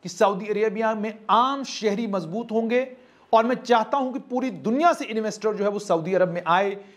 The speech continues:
क्योंकि मोहम्मद बिन सलमान ने ये भी कहा था कि वक्त वो दूर नहीं जब सऊदी अरेबिया में तेल ख़त्म हो जाएगा और तेल के ख़त्म होने के बाद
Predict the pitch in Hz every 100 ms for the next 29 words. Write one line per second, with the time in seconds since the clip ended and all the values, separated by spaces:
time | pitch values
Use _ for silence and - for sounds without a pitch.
0 | _ 190 170 196 190 - - 156 185 247
1 | 311 277 262 - 208 202 196 190 185 202
2 | 214 170 175 175 170 - - 185 165 240
3 | 240 226 156 262 294 202 180 190 - -
4 | - 202 - 190 185 202 202 185 202 202
5 | 196 185 175 247 - 190 190 180 196 185
6 | 175 - - 180 175 214 214 208 202 233
7 | 262 220 196 190 185 165 165 165